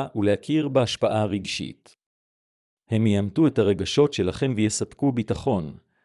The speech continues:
ויאפשרו לכם לנווט את ההליך המשפטי בשקט נפשי רב יותר. תקשורת מכבדת. תקשורת ברורה ומכבדת היא בסיסית בכל מערכת יחסים עורך דין לקוח,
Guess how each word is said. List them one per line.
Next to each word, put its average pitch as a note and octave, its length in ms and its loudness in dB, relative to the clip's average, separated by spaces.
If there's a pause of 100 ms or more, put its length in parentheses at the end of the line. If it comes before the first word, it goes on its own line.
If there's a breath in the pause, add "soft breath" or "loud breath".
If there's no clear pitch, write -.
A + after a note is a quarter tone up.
(200)
ויאפשרו G#2 560 0
לכם B2+ 320 0
לנווט G2+ 440 0
את A#2 100 -6
ההליך A2 360 0
המשפטי A2 580 -4
בשקט A2+ 540 -2
נפשי A#2 400 -4
רב A2 260 0
יותר. C2 420 -6 (1120)
תקשורת B2+ 600 0
מכבדת. F2 880 -4 (960)
תקשורת F3 540 0
ברורה G2+ 500 0
ומכבדת G#2+ 720 0
היא G2+ 100 -4
בסיסית - 460 -4
בכל C3+ 320 0
מערכת A#2 480 -2
יחסים G#2+ 380 -4
עורך A#2+ 280 -2
דין A2 180 -2
לקוח, F#2 580 -4